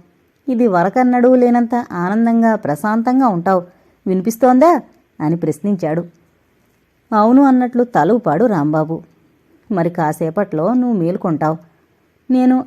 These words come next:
ఐదంకెలు లెక్కపెట్టేలోగా ప్రస్తుత కాలానికి, ప్రస్తుత పరిస్థితికి రాంబాబుగా వచ్చేస్తావు. హైదరాబాద్లోని హిమాయత్ నగర్లోని నా క్లినిక్లో మేలుకొంటావు.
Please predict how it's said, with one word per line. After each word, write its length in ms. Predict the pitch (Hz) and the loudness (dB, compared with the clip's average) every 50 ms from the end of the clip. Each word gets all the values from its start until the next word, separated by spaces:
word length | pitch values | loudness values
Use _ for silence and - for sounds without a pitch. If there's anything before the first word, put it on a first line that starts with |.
| - | -6
ఐదంకెలు 600 | 190 190 196 190 170 170 170 185 185 233 247 247 | -4 -2 -2 -2 0 -2 -2 -2 -2 0 0 2
లెక్కపెట్టేలోగా 960 | 233 214 175 170 - 214 208 226 220 220 214 208 196 196 185 196 190 185 190 190 - _ _ - | 2 2 0 -2 -2 -2 -2 -2 -2 0 0 0 2 2 2 2 0 0 -2 -6 -12 _ _ -6
ప్రస్తుత 320 | - 190 185 - 262 247 254 | -4 -4 -4 -4 -4 -2 -2
కాలానికి, 920 | 240 233 - - 147 156 180 202 214 214 220 214 - 208 196 190 196 202 - _ _ - | -4 -4 -2 -2 -2 0 0 0 0 0 -2 -2 -2 0 0 0 -2 -4 -10 _ _ -6
ప్రస్తుత 320 | 208 208 208 - 262 233 262 | -6 -6 -4 -6 -4 -4 -4
పరిస్థితికి 800 | 233 - 175 160 160 - 226 214 214 190 - 196 190 190 196 196 - _ - 175 | -2 -2 -4 -4 -4 -6 -8 -8 -8 -6 -2 -2 -2 -2 -2 -6 -12 _ -8 -4
రాంబాబుగా 680 | 156 156 160 170 190 202 214 208 208 196 202 208 202 | -4 -2 -2 -2 -2 0 0 0 0 0 0 0 0
వచ్చేస్తావు. 720 | 175 151 143 - 226 208 - - 175 170 170 175 - _ _ _ _ _ _ _ _ _ _ _ _ _ _ _ _ 233 | 0 0 -2 -2 -4 -4 -2 0 0 0 0 -2 -8 _ _ _ _ _ _ _ _ _ _ _ _ _ _ _ _ 0
హైదరాబాద్లోని 1120 | 214 208 226 220 254 262 262 262 240 254 247 247 233 226 220 220 214 202 208 247 294 285 285 - | 2 2 2 4 4 4 4 4 4 4 4 4 4 2 2 2 2 0 0 -2 -2 -4 -4 -4
హిమాయత్ 460 | 202 196 202 233 247 262 269 262 269 | -2 -2 0 0 0 0 0 -2 -2
నగర్లోని 500 | 254 254 247 247 247 247 247 247 254 254 | -2 0 0 0 0 2 2 2 2 2
నా 140 | 247 240 233 | 2 2 0
క్లినిక్లో 600 | 226 233 233 220 226 247 254 254 - 240 233 233 | 0 -2 -2 0 2 2 0 0 0 0 2 2
మేలుకొంటావు. 680 | 220 175 160 185 233 226 - 180 151 135 165 165 170 | 2 0 0 -2 -2 -2 -2 -2 0 0 0 0 -2